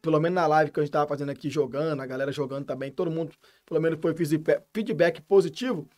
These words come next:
Teve negativo também? Sempre vai ter, mano. Nunca vai agradar a todos, tá? Mas, na minha opinião, foi muito top mesmo, aí tá muito top, é,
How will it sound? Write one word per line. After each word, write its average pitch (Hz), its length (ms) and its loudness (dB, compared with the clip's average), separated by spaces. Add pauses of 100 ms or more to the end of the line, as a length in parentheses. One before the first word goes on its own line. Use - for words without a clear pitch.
(280)
Teve 247 200 6
negativo 226 500 2
também? 233 340 2
Sempre 262 460 -2
vai 254 160 4
ter, 214 240 2
mano. 135 240 -4
Nunca 233 360 2
vai 214 160 4
agradar 196 560 2 (200)
a 185 140 0
todos, 190 500 2
tá? 175 240 0 (280)
Mas, 151 220 -2
na 160 120 -2
minha 180 120 2
opinião, 175 400 -4 (360)
foi 185 160 2
muito 160 520 -6 (200)
top 156 300 2
mesmo, 143 320 -2
aí 135 80 -10
tá 143 160 -6
muito 151 260 -8
top, - 400 -4 (380)
é, 147 300 2